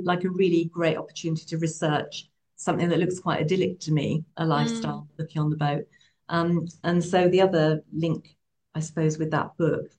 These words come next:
Speaker 1: uh, Facade, is that, you know, in some way everybody's looking for home or the meaning of home,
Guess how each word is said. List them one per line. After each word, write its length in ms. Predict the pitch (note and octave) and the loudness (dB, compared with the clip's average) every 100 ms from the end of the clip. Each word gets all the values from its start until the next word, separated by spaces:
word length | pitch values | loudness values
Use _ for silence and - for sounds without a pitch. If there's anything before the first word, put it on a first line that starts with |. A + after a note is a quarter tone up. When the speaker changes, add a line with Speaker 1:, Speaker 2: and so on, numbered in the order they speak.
| _ D3+ | _ -4
Speaker 1:
uh, 140 | D3+ | -4
Facade, 420 | D3+ D#3 E3+ D#3 | -4 -4 0 0
is 180 | D3+ D3+ | -2 -2
that, 300 | D#3+ D#3 - - _ _ - | 2 2 0 -12 _ _ -4
you 100 | E3+ | 2
know, 300 | D3+ D3 D3+ _ | 2 0 -6 _
in 140 | - F3 | -2 -2
some 240 | E3 F3+ | 2 2
way 160 | D#3+ D3+ | 4 4
everybody's 440 | D#3 D#3 D#3 D#3 E3 | 2 0 0 0 -2
looking 360 | E3 D#3 D#3 D#3 | -6 -2 -2 -2
for 300 | E3 D#3 D#3 | 0 0 0
home 400 | D3+ - D#3+ D3+ | -2 -2 0 2
or 80 | D3 | 0
the 80 | D3+ | 0
meaning 300 | D#3+ E3+ D#3 | 2 4 2
of 80 | D3 | 0
home, 400 | D#3 C#3+ C#3+ D#3 | -2 -4 -4 -6